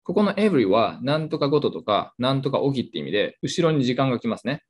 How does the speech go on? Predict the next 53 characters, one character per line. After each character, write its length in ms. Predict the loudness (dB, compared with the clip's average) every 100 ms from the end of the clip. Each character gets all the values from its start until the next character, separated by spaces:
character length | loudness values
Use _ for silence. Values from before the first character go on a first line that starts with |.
| _
こ 100 | 0
の 80 | 4
場 80 |
合 40 | 4
だ 60 |
っ 100 | 4
た 80 | 2
ら 260 | 0 0 -4
half 180 | -2 -2
hour 340 | 2 2 2
な 100 | -2
ん 60 | -2
で 160 | -2 -2
三 260 | -2 0
十 120 | 0
分 280 | -2 -4 0
ご 120 | 0
と、 180 | 0 -4
三 240 | -6 -4 -2
十 120 | -4
分 240 | -6 -6
お 100 | -4
き 80 | -6
と 160 | -10 -14 -6
い 60 |
う 40 | -4
こ 60 | -4
と 60 |
で 60 | -4
す 80 | -4
ね。 240 | -4 -6 _ _ _
で、 120 | 2 2
エ 20 |
ー 20 |
ビ 80 | 4
ー 40 |
シ 40 | 2
ー 40 |
こ 60 | 2
う 20 |
言 0 |
っ 0 |
て 60 | 2
ま 100 | -2
し 40 |
た。 240 | -4 -4 _ _ _ _ 0
A 180 | 2
が、 340 | 2 0 -2 -6 _ -2
Yes, 460 | 2 2 0 -10 _
there's 240 | 2 2
one 140 | 0 -2
coming 320 | 0 0 0
now. 320 | -4 -6 -10